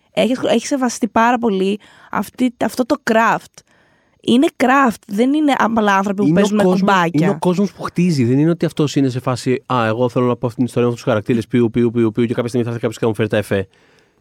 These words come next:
Speaker 2: Είναι, αυτός είναι ο κόσμος, αυτή είναι η ταινία που κάνει, αυτός είναι ο κόσμος που χτίζει. Δεν, δεν ξύπνησα, δηλαδή, θέλω να πω, δεν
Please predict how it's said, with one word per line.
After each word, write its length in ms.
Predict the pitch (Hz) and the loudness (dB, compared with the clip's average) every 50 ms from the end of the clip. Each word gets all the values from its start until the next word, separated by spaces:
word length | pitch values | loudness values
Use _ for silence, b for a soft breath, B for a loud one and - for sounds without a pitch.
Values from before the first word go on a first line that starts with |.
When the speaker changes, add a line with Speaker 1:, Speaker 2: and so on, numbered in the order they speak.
| b _ _ | b _ _
Speaker 2:
Είναι, 180 | - 156 180 - | -2 0 0 0
αυτός 440 | - 156 - - - - 196 214 - | -2 -4 -6 -4 -2 0 0 0 2
είναι 100 | - 185 | 0 0
ο 40 | 160 | 0
κόσμος, 260 | - 127 113 104 110 | 0 0 -2 -2 -2
αυτή 160 | 104 - - | -4 -2 0
είναι 100 | 170 180 | 0 0
η 40 | 170 | 0
ταινία 180 | - 139 120 107 | 0 -2 -2 -4
που 60 | 101 | -4
κάνει, 180 | - 101 98 98 | -4 -4 -4 -4
αυτός 200 | 98 - 151 147 | -4 -4 -4 -2
είναι 80 | - | -2
ο 40 | 156 | -2
κόσμος 240 | - 151 151 147 139 | 0 -2 -2 -4 -6
που 60 | - | -10
χτίζει. 380 | - - 156 151 131 107 95 95 | -6 -4 -2 -2 -2 -4 -8 -8
Δεν, 160 | 104 107 120 120 | -6 -4 -4 -4
δεν 120 | - 127 131 | -4 -6 -4
ξύπνησα, 340 | 131 165 170 156 - 147 b b b b b | -2 -2 -2 0 -2 -2 b b b b b
δηλαδή, 180 | - 123 127 127 | -2 -2 -2 0
θέλω 160 | - 147 143 | 0 0 0
να 20 | 139 | 0
πω, 60 | 156 147 | 0 -2
δεν 140 | - - | -4 -4